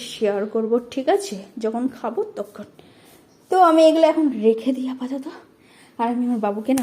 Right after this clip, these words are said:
মুখটা ধোয়াই, ঠিক আছে, তারপরে আসছি তোমাদের সামনে আবার। গুরু গুরু গুরু গুরু গুরু গুরু। তো দেখতে থাকবো আমার পুরো ভিডিও। তো বন্ধুরা দেখো আমার মুখের কি অবস্থা, দেখো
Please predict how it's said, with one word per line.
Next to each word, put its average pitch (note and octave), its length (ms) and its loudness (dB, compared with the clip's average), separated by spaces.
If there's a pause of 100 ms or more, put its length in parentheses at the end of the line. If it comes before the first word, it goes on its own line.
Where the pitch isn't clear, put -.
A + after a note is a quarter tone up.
(140)
মুখটা A3 300 -2
ধোয়াই, F#3+ 280 -2
ঠিক C#4 140 2
আছে, C4+ 120 0 (760)
তারপরে A3 340 -2
আসছি G#3+ 180 -10 (100)
তোমাদের G3 260 -8 (100)
সামনে F#3+ 280 -12 (100)
আবার। F#3+ 300 -8 (960)
গুরু A#3+ 200 0
গুরু A#3+ 160 6
গুরু A3+ 180 4
গুরু G3+ 180 -2
গুরু F3 220 -8
গুরু। F3+ 140 -12 (760)
তো A3 60 -4 (140)
দেখতে A#3+ 300 4
থাকবো C#4 260 4
আমার C#4+ 200 4
পুরো C4+ 140 6 (140)
ভিডিও। B3+ 200 4 (600)
তো - 40 10 (120)
বন্ধুরা C4 300 6 (120)
দেখো A#3+ 240 4
আমার C4 220 6
মুখের B3+ 300 2
কি C4+ 60 0 (140)
অবস্থা, A#3 260 0 (100)
দেখো G#3+ 140 0